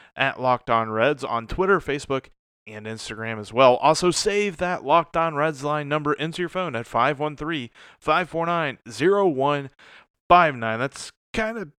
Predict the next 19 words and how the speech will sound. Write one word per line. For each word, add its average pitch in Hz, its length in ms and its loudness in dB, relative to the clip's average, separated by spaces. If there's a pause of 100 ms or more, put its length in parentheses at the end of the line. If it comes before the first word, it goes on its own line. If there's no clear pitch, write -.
(120)
something 202 420 2
that 170 160 4
I've 156 160 4
been 156 180 -2
neglecting 131 720 0
to 120 120 -6
get 113 260 -2 (140)
to. 143 340 -2
And 151 100 0
actually, 175 440 -2 (340)
tell 175 100 -6
you 143 80 -4
what, 120 260 0
real 196 200 -2 (120)
quick 110 460 -10
here, 107 220 -4
let's 190 280 -4
get 156 400 -2
to 170 400 -4